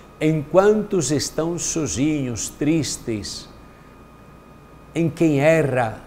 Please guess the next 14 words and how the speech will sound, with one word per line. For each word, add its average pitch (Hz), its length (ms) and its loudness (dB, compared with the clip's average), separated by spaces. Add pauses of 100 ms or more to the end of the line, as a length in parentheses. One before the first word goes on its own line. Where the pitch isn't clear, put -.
(120)
e 147 80 -4
tem 151 200 0
necessidade 131 920 0
de 117 140 -4
conselhos, 110 1040 -6 (500)
naquele 160 440 4
que 139 160 0
precisa 147 580 0
de 135 160 0
percorrer 135 680 0
o 135 80 0
caminho 127 520 -2
com 123 240 -6
ele 123 480 0